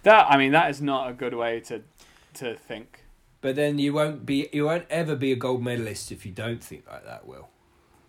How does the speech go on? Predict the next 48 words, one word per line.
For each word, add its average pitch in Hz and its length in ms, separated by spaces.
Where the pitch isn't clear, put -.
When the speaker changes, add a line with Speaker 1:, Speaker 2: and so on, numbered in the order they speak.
Speaker 1:
Oh, 135 440
do 156 140
you 185 60
think 233 180
that's 233 180
why 208 260
I 185 60
haven't 180 240
won 175 120
a 165 40
gold 160 260
medal 156 280
yet? - 200
Speaker 2:
Probably, 82 500
yeah. 78 180
Speaker 1:
I 190 100
did 240 220
win 214 220
most 170 280
valued 156 580
player 147 440
at 135 100
Soccer 127 280
Solutions. 120 840
Speaker 2:
Did 240 160
you? 127 320
Speaker 1:
Yeah, 156 160
Speaker 2:
Where's 277 180
Speaker 1:
I - 40
think - 60
Speaker 2:
Soccer 277 240
Speaker 1:
that 175 40
means - 100
I'm 190 60
bad 226 100
at 339 60
Speaker 2:
Solutions? 120 260
I 127 40
w-, 175 180
Speaker 1:
football, 117 320
but 104 120
Speaker 2:
tell 190 180
me 208 100
Speaker 1:
quite 202 120
Speaker 2:
more 196 120
Speaker 1:
nice. 147 80
Speaker 2:
about 143 180
that. 202 380